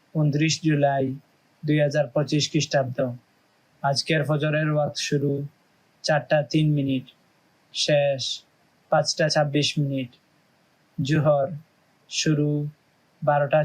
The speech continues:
ছয় মিনিট, শেষ চারটা বেয়াল্লিশ মিনিট। আসর শুরু চারটা তেতাল্লিশ মিনিট,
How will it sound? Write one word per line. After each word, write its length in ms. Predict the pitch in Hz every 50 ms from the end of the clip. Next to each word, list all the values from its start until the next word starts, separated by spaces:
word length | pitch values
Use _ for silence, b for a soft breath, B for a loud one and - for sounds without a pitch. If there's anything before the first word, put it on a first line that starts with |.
| 151
ছয় 200 | - 156 147 143 147
মিনিট, 280 | 147 143 143 139 135 131 - - _ _ _ _ _ _ _ _ _ _ _ -
শেষ 440 | - - 160 151 151 147 143 139 139 - - - _ _ _ _ _ _ _ _ _ _
চারটা 300 | - 160 151 151 - 160 156
বেয়াল্লিশ 460 | 147 156 151 151 147 147 143 139 - - -
মিনিট। 280 | 143 139 135 135 - - _ _ _ _ _ _ _ _ _ _ _ _ _ _ _ -
আসর 420 | 151 151 147 - - 160 156 151 139 135 139 151 - _ _ _ _ _ _ _ _ -
শুরু 380 | - - - 160 147 151 151 147 147 147 151 151 - _ _ _ _ _ _ _ _ -
চারটা 280 | - 151 151 - 156 151 151
তেতাল্লিশ 440 | 160 147 - 160 151 151 156 143 - -
মিনিট, 320 | 151 147 143 143 139 131